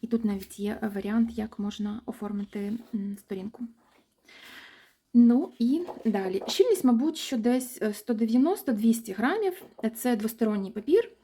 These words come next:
і він дуже гарний. В такій біло, е, біжевій, сіро-біжевій, коричневій гаммі з, м, негативами, з таким принтом,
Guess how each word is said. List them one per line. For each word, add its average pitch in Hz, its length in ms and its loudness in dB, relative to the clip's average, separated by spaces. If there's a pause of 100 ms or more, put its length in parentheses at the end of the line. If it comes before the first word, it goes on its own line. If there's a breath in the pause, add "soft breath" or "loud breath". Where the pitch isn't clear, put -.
(280 loud breath)
і 262 180 8
він 220 340 6
дуже 196 480 0 (100)
гарний. 180 600 -8 (320 loud breath)
В 202 300 2
такій 208 440 -2 (520 loud breath)
біло, 214 560 4 (720 soft breath)
е, 202 180 0
біжевій, 202 840 0
сіро-біжевій, 226 1000 0
коричневій 214 760 -4
гаммі 190 440 -2 (520 loud breath)
з, 196 260 -4
м, 208 920 0 (120)
негативами, 208 640 0 (1040)
з 175 140 -6
таким 208 300 0
принтом, 220 580 2